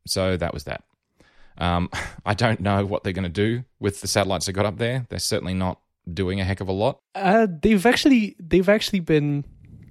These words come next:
Speaker 2: I don't wanna say acquired because they're, they're going through the bankruptcy court or, or whatever the details are, but
Speaker 1: Mm-hmm.
Speaker 2: the British government and a big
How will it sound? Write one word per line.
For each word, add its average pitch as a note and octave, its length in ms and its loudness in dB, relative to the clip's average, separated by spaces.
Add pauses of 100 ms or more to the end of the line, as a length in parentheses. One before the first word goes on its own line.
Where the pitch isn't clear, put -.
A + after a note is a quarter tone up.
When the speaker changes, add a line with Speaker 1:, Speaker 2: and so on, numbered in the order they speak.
(180)
Speaker 2:
I D3+ 60 2
don't G3 100 6
wanna G3+ 120 6
say D#3+ 240 2
acquired C3+ 540 2
because A#2+ 360 0
they're, A#2+ 360 2
they're B2 220 -2
going A#2 260 0
through A#2 200 -6
the A2 100 -2
bankruptcy A2+ 500 -4
court G#2+ 340 -4
or, G#2+ 140 -4
or A#2+ 300 -10 (100)
whatever B2 400 0
the A2+ 140 -2
details A2 420 -4
are, G#2+ 300 -4 (140)
but A#2+ 200 0 (300)
Speaker 1:
Mm-hmm. A#2 260 -4
Speaker 2:
the C3 80 2
British E3+ 540 6
government B2+ 760 4
and A#2+ 200 0
a A#2 60 2
big C#3+ 440 2